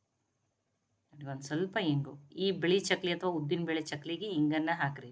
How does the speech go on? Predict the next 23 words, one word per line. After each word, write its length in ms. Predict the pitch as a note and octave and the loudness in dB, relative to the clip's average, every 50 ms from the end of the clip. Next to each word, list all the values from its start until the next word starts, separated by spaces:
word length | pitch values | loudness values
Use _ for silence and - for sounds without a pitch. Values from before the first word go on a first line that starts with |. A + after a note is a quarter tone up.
| - | -8
ಸ್ಕಿಪ್ 320 | - - - G#3+ G3+ - F3 | -6 -2 0 0 0 2 2
ಮಾಡಬೇಡ್ರಿ. 440 | D3 C3+ C3 C3+ C3 B2+ A#2+ - - - _ _ | 2 2 2 0 -4 -8 -8 -14 -18 -20 _ _
ತುಂಬಾನೇ 360 | D3+ D3+ D#3+ E3 E3+ F3+ F#3 | -8 -2 0 2 2 2 0
ಟೇಸ್ಟ್, 340 | F3+ F3 E3 D#3+ D3+ - F#3+ | 0 0 0 0 0 -2 -6
ಫ್ಲೇವರ್ 280 | F#3 - E3 D3 D3 D3 | -4 -2 -2 -2 -2 -2
ಚೆನ್ನಾಗಿ 340 | C#3+ - D#3+ D#3 D3+ D3 C#3+ | -2 0 0 0 0 0 -2
ಕೊಡ್ತದೆ, 360 | C3+ B2+ - - B2 - - - _ _ _ _ _ _ _ _ - | -8 -10 -10 -12 -14 -16 -16 -20 _ _ _ _ _ _ _ _ -6
ರುಚಿಗೆ 320 | D#3+ D#3 D3+ E3 D#3+ D3+ D3 | -6 -4 -2 -2 -2 -2 -2
ತಕ್ಕಷ್ಟು 420 | C#3+ C#3+ C#3+ G3 G3+ - - D3+ | -4 -4 -4 -4 -6 -6 -8 -8
ಉಪ್ಪು. 180 | C#3+ C#3+ - - _ _ _ _ _ _ _ _ _ _ _ _ _ _ _ _ _ _ _ _ _ _ _ _ _ _ _ _ _ - | -10 -10 -12 -16 _ _ _ _ _ _ _ _ _ _ _ _ _ _ _ _ _ _ _ _ _ _ _ _ _ _ _ _ _ -8
ಈಗ 100 | D3 C#3 | -6 -4
ಇದನ್ನ 220 | C#3 C#3 C#3 D#3 E3 | -4 -2 -2 -2 -2
ಮಿಕ್ಸ್ 260 | F#3+ A3+ A3 - - | -2 -2 -2 -2 -4
ಮಾಡ್ಕೊತೀನಿ. 480 | - C#3 B2+ - B2 A#2+ - - C3+ - - _ _ _ _ _ _ _ _ _ _ _ _ _ _ _ _ _ _ _ _ _ _ _ _ _ _ _ _ _ _ _ _ _ _ _ _ _ _ _ _ _ _ _ _ _ _ _ _ _ _ _ _ _ _ _ _ _ _ _ _ _ _ _ _ _ _ _ _ _ _ _ _ _ - | -4 -6 -6 -6 -8 -12 -12 -14 -20 -20 -20 _ _ _ _ _ _ _ _ _ _ _ _ _ _ _ _ _ _ _ _ _ _ _ _ _ _ _ _ _ _ _ _ _ _ _ _ _ _ _ _ _ _ _ _ _ _ _ _ _ _ _ _ _ _ _ _ _ _ _ _ _ _ _ _ _ _ _ _ _ _ _ _ _ -14
ನೋಡಿ, 180 | C3 - - - - - _ _ _ _ | -14 -14 -14 -18 -20 -20 _ _ _ _
ಮಿಕ್ಸ್ 240 | F#3 F#3+ - - - | -2 -2 -2 0 4
ಮಾಡಿ 200 | D#3+ D3+ D3+ F3 | 4 4 6 4
ಇಲ್ಲಿ 140 | F#3+ G3 F#3 D#3 | 2 2 4 4
ಎರಡೇ 300 | C#3+ C#3+ D3 D3+ E3+ G3 G#3+ | 4 4 4 4 4 4 4
ಎರಡು 200 | G#3 F#3+ F#3 F3+ | 4 2 2 2
ಸ್ಪೂನ್ 380 | F3+ - - - D#3 D#3+ D#3+ D#3+ | 0 -2 -4 -6 -8 -4 0 2
ಆಗಷ್ಟ 380 | D3 C#3+ D3 D3+ D3 - - G3+ A3 G#3 | 2 2 2 0 -2 -2 -2 -2 -2 0
ಎಣ್ಣೆಯನ್ನ 500 | F3+ D3 C#3 D3 D3+ D#3 D3+ C#3+ D3 F3+ | -2 -2 0 2 2 2 4 2 2 0